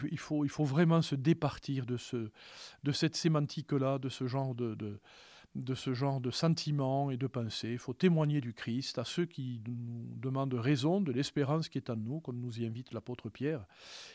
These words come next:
Et puis, il y a une seule façon de le faire, c'est, euh,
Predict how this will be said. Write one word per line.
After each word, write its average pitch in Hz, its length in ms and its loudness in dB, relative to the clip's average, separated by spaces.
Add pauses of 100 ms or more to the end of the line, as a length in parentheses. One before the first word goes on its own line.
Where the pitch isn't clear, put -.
Et 131 120 0
puis, 139 260 -4
il 147 80 -4
y 127 80 0
a 120 40 2
une 143 140 0
seule 156 180 0
façon - 280 -2
de 139 80 -2
le 117 80 -2
faire, 123 460 -8
c'est, 113 280 -4
euh, 107 120 -6